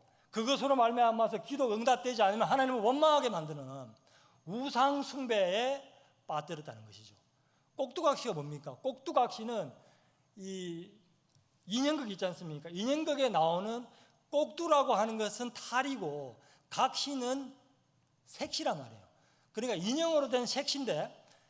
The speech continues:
이게 박-, 박첨지 놀이-, 노름이라고 하는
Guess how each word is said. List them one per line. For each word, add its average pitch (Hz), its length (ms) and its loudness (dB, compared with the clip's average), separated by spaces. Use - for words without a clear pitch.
이게 196 240 -4
박-, - 640 -4
박첨지 247 920 -2
놀이-, 202 400 -2
노름이라고 196 680 0
하는 165 480 -2